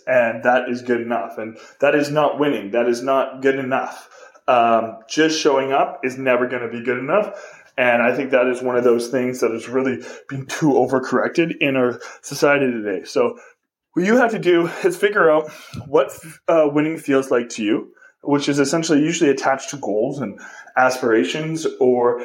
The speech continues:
just things that you're passionate about and how you incorporate those into life, right? So me, myself, this morning, uh, one of my passions in life is being an amazing father.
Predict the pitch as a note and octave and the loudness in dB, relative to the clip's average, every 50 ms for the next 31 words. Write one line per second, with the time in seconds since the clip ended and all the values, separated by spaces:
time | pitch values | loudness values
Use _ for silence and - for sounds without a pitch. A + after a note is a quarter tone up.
0 | - - - - C3 - - C#3 C#3 D3+ D#3+ D#3 D3+ C3+ C3+ C3+ - - - - | -12 -14 -8 -8 -6 -4 0 0 0 0 2 0 0 0 -2 -4 -10 -14 -20 -20
1 | _ _ _ - - - _ - D3 D3 - - - C#4 - - D#3+ C3+ B2 G#2+ | _ _ _ -20 -20 -14 _ 0 0 0 2 2 0 0 -2 -4 -4 -4 -4 -2
2 | G2 F#2+ F2 F2 - - - - - - C3+ - - C#3 C#3+ D3+ D3+ D#3 D#3 D3 | -2 -2 -2 -4 -8 -14 -20 -14 -6 -6 -4 0 2 2 2 2 2 0 -2 -2
3 | C#3 - - D3 C#3 C#3+ D3 C#3 C#3+ C#3 C3+ C3+ B2+ C3 B2+ - A#2+ A2 F#2+ F#2 | -2 0 0 0 2 2 0 0 2 2 2 0 0 -4 -6 -6 -6 -6 -6 -6
4 | - - - _ - C3 D#3 - - - - - C3+ - - - D3 C#3+ C#3 C#3 | -10 -16 -20 _ -2 -2 -2 -2 -2 -10 -12 -18 -18 -18 -8 0 2 4 4 6
5 | C#3 C#3 C#3 C3+ C3+ - - - - _ _ - - D#3+ D#3 D#3+ D#3 D3 C#3 - | 4 2 0 -2 -10 -14 -20 -20 -20 _ _ -8 -4 -2 0 2 2 2 2 4
6 | E3 E3+ E3+ D3+ C#3+ - D3+ E3 F#3+ A3+ C#4+ - - - - - _ _ _ _ | 2 2 2 0 -2 -2 0 0 0 0 0 -2 -4 -8 -14 -20 _ _ _ _
7 | _ _ _ _ _ _ _ - - C#3 C#3 C#3 C3+ C3+ C3+ D3 D3+ D3+ C#3+ C#3 | _ _ _ _ _ _ _ -4 -2 0 2 4 4 2 2 0 2 2 0 2
8 | - A2+ C3+ D3+ - F3 E3+ E3+ E3 D#3+ D#3 E3 G3+ A3+ A#3 - E3+ D3+ F3 F3+ | 2 -2 -2 -2 -2 -4 -6 -6 -4 -4 -2 -2 -2 -2 -4 -6 -6 -4 -2 -2
9 | F#3+ F#3 F#3 F#3 F#3+ G3 - F#3+ F3+ A3+ - C4 A3 | -2 -2 -2 -2 -2 -4 -4 -6 -4 -4 -4 -4 -6